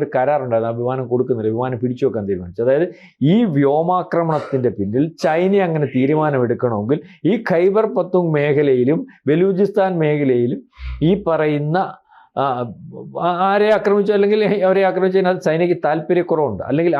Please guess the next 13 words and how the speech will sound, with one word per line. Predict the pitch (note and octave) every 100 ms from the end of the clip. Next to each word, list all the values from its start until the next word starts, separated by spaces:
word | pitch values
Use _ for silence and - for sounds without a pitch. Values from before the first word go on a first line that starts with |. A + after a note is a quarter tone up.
| D3+
ആക്രമണത്തിന് | D#3+ - F3+ F#3 F3 F3+ F3 -
പിറകിൽ | D#3 F3 E3+ A2 -
നമ്മൾ | A#2+ D#3 D3
വെളിയിൽ | D#3 F#3+ F#3
വരുന്നില്ലെങ്കിലും | F3+ E3+ E3+ E3+ F3+ F3+ _ - C#3+
രാ-, | D3+ D#3 D#3 C3 B2 - - C3
രഹസ്യാന്വേഷണ | E3 E3+ F#3 F3+ E3+ E3+
സംവിധാനത്തിൽ | F3 F3 E3+ D#3 D#3
ആക്രമണത്തിന് | D#3+ D#3+ E3+ E3 E3+ D3+
പിന്നിൽ | D#3 D#3 C#3
അമേരിക്കയുണ്ട്. | D#3+ F3 F3 F3 D#3+ D3+ F#3+ - - C#3
അമേരിക്കയ്ക്ക് | F3 F3 F#3 E3 F3
വേണ്ടി | E3 E3